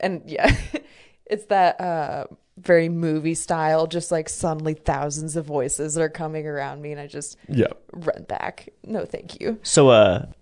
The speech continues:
Speaker 3: how tall are the buildings around us in this area?
Speaker 2: Um, like I said, it's wider than it is tall.
Speaker 3: Are we talking,
Speaker 2: Um,
Speaker 3: like, two-story or, like, bigger
Speaker 2: probably
Speaker 3: than
Speaker 2: about
Speaker 3: that?
Speaker 2: two stories.
Speaker 3: How far can Kyuzo actually jump?
Speaker 2: Uh,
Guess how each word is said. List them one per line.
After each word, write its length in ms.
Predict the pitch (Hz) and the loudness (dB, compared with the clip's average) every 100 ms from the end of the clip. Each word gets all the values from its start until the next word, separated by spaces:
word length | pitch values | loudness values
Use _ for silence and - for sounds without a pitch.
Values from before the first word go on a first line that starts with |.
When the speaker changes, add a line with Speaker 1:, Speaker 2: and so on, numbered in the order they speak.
| _ - | _ -10
Speaker 3:
how 200 | 120 190 | 2 4
tall 280 | 214 156 156 | 4 6 8
are 60 | 131 | 8
the 80 | 107 | 6
buildings 400 | 101 104 98 87 | 6 6 4 2
around 280 | 85 85 | -2 0
us 200 | - - | -2 -2
in 80 | - | -4
this 160 | 58 - | -4 -4
area? 420 | 50 58 - 120 - _ _ _ _ _ _ _ _ | -4 -2 -2 -4 -8 _ _ _ _ _ _ _ _
Speaker 2:
Um, 420 | 117 117 113 113 - | 2 4 4 0 4
like 180 | 127 143 | 6 8
I 80 | 131 | 6
said, 300 | - 127 107 | 6 6 6
it's 140 | 107 | 0
wider 420 | 104 107 131 131 | 0 4 6 6
than 160 | 120 113 | 4 2
it 80 | 110 | 2
is 180 | 110 - | 0 -2
tall. 680 | - - 101 101 95 - _ _ | -8 -2 0 0 -2 -6 _ _
Speaker 3:
Are 40 | 131 | 4
we 40 | |
talking, 180 | 135 131 | 6 6
Speaker 2:
Um, 40 | |
Speaker 3:
like, 200 | 110 92 - | 6 2 2
two-story 640 | 123 120 117 117 117 110 | 0 4 6 6 6 6
or, 100 | 95 | 6
like, 320 | 80 65 - | 4 0 -4
bigger 160 | 92 240 | -2 2
Speaker 2:
probably 160 | 185 | 4
Speaker 3:
than 80 | 127 | 4
Speaker 2:
about 120 | 101 | 4
Speaker 3:
that? 40 | - | 0
Speaker 2:
two 120 | 104 | -6
stories. 580 | - 104 107 117 - - - | -2 -2 0 -4 -6 -18 0
Speaker 3:
How 200 | - 196 | 4 4
far 400 | - 143 139 131 | 6 8 8 8
can 220 | 127 113 | 4 2
Kyuzo 440 | - 110 110 104 | 4 6 6 6
actually 440 | 92 98 - 90 - | 6 2 0 -4 -2
jump? 360 | - - - - - - - - _ _ - | -4 -4 0 -2 -2 -16 -20 -20 _ _ 4
Speaker 2:
Uh, 240 | 117 110 | 8 8